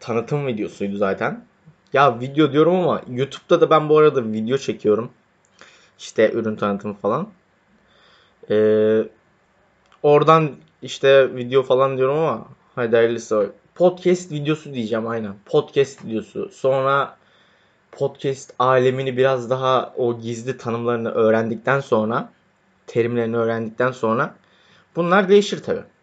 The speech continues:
Öyle arkadaşlar. Şimdi işte yaşıyoruz pandemi sürecinde. Bu kadardı. Teşekkür ederim beni dinlediğiniz için.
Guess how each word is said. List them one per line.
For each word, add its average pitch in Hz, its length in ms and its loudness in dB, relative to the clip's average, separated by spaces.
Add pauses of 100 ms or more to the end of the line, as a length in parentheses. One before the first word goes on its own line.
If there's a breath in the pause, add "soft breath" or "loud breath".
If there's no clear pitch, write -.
(400 soft breath)
Öyle 214 280 4
arkadaşlar. 107 560 -4
Şimdi 117 340 -10
işte 117 460 0 (840)
yaşıyoruz 120 680 -8 (1400)
pandemi 113 400 -4
sürecinde. 98 600 -10 (520 soft breath)
Bu 220 80 0
kadardı. 107 420 -2 (380)
Teşekkür 147 440 -4
ederim 120 360 4
beni 107 200 -4
dinlediğiniz 107 580 -4
için. 120 360 -8